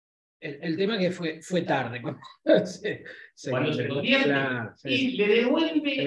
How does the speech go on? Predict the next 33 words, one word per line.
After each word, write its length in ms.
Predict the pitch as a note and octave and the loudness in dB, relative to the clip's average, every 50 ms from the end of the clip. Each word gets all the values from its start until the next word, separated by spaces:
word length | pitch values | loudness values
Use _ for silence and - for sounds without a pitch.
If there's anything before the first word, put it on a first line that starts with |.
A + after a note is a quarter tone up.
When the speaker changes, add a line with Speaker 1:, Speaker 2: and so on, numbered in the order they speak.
| C#3+ C3 | 0 2
Speaker 2:
al 160 | F3 F3 F3+ | 2 2 2
Vaticano. 680 | F#3 F#3 F3+ F#3 F#3 - - - A#3 A3 G3 - - - | 4 4 2 2 0 -4 -8 -4 -2 0 0 2 2 2
Speaker 1:
El, 360 | - F3+ F3+ F3 E3+ E3+ - - | 4 6 6 6 6 4 2 -4
sí, 400 | - - F#3 G3 G#3+ A3+ A#3 G3+ | 2 6 8 10 12 12 12 12
Speaker 2:
El 140 | F3 F3 F3 | 10 10 8
Speaker 1:
no, 140 | F#3 F#3+ F#3+ | 8 8 8
Speaker 2:
de- 120 | F3 E3+ | 8 8
Speaker 1:
eso, 340 | G3 F#3 - G#3+ E3 D3 - - | 8 6 6 4 2 2 0 -2
es 180 | F#3+ F3+ - F#3 | -2 0 2 2
el, 180 | D#3+ D#3 D#3 | 2 4 4
el, 100 | E3 D#3 | 2 2
el 360 | D3 C#3+ C#3+ C#3+ C#3 C#3 C3+ C#3 C3+ D3+ | 0 0 2 2 2 0 -2 -4 -2 -2
Speaker 2:
el 80 | D3+ | 0
Speaker 1:
tratado, 480 | D3+ F3 F#3+ G3 F#3+ A#3 A3+ A3+ A3+ A#3 | 2 2 2 4 6 6 10 12 12 12
Speaker 2:
concordato. 380 | A3+ G#3 F#3 D#3+ C#3+ - - - | 12 10 8 6 4 -2 -8 -8
Speaker 1:
el 180 | - F#3 D#3 D3+ | -4 -4 -2 0
tratado, 440 | E3 D#3+ D#3 D#3 F3+ F#3+ G3+ G#3+ G#3 | 0 -2 0 0 2 4 6 6 6
el 120 | F3+ D#3+ D3 | 6 4 2
concordato 920 | D3+ D3+ D3 C#3+ C3 - D#3 D3 C#3 D3 D#3+ E3 D#3+ - F#3 E3+ D3+ C#3+ | -2 -4 -4 -4 -6 -6 -8 -4 -2 0 0 -2 0 2 4 4 6 6
es, 320 | C3 B2+ B2+ B2+ B2+ B2 - | 4 2 2 0 -2 -4 -6
Speaker 2:
El 40 | - | -12
tratado. 200 | - - - D3+ | -12 -8 -2 -2
Speaker 1:
es 120 | C#3+ C#3+ | -2 2
innegable. 520 | E3 D3 C#3+ C#3 C#3 C3+ C#3 B2+ B2 A#2+ A#2 - - - - - | 4 6 6 6 6 4 2 0 -2 -4 -6 -10 -14 -20 -20 -6
Lo 160 | _ F3+ F#3+ F3+ | _ 4 6 6
que 100 | G3+ G3 | 6 4
yo 380 | - B3 C#4 C#4+ C#4 - - _ - _ _ _ _ _ | 8 8 6 6 6 2 -10 _ -20 _ _ _ _ _
quiero 220 | - G3+ G3+ G#3 | 4 6 6 6
señalar 560 | G3+ G3+ F#3 E3 E3 D#3+ D#3+ D#3+ D#3 D3 C3+ C3 | 6 4 2 2 2 2 2 2 2 0 0 0
acá 300 | C3 C3 C#3 C#3 C3+ C3 | -2 -6 -6 -6 -4 -4
es, 320 | C3 B2+ - - - _ _ _ _ _ _ | -6 -6 -8 -14 -18 _ _ _ _ _ _
eh, 880 | E3+ D3+ C3+ C3+ C3 B2+ B2+ B2 B2 A#2+ A#2+ A#2 A#2 A2+ A2+ A2+ A2+ A2+ A2+ A2 G#2+ G#2+ A2 _ _ _ _ _ _ _ _ | -4 -2 -2 0 0 0 0 0 -2 -2 -2 -2 -2 -2 -4 -6 -8 -8 -10 -12 -14 -16 -20 _ _ _ _ _ _ _ _
obviamente, 960 | - F3+ F3+ F#3+ F#3+ F#3 F3+ F#3+ F#3+ F#3+ F#3+ F#3 G3 G3 G3 G3 - - - | 2 4 8 8 8 8 8 6 6 4 2 0 0 -2 -2 -2 -2 -8 -10